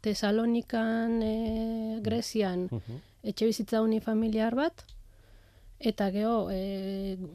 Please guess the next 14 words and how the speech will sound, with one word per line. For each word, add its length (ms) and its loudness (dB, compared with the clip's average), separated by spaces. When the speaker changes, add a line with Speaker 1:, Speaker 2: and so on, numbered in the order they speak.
Speaker 1:
guk 260 0
daramaguna 840 2
Leitzako 680 0
kasu 280 -2
Speaker 2:
Leitzako. 100 0
Speaker 1:
pilotua, 540 4
eta 320 0
hau 120 2
da 120 4
gehien 320 2
bat, 240 4
auzo 380 4
mailako, 1400 4
em, 920 0